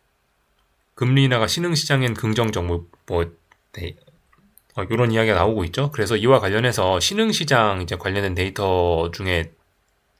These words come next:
재밌는 것들이 좀 있던데, 이 신흥국 주식이 빨간색입니다. 지금 구십칠 년 외환위기 수준으로 지금 이제 신흥국과 선진국의 주식의 이 성과 차이가 벌어지고 있다 이겁니다.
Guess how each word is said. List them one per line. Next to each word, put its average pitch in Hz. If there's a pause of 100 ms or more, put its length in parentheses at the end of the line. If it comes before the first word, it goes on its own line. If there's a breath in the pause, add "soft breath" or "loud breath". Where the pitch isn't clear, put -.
(100)
재밌는 113
것들이 107
좀 107
있던데, 87 (1000 loud breath)
이 87
신흥국 208
주식이 131
빨간색입니다. 123 (340 loud breath)
지금 139
구십칠 147
년 139
외환위기 147
수준으로 117
지금 92
이제 90
신흥국과 127
선진국의 113
주식의 104
이 87
성과 147
차이가 117
벌어지고 107
있다 87
이겁니다. 104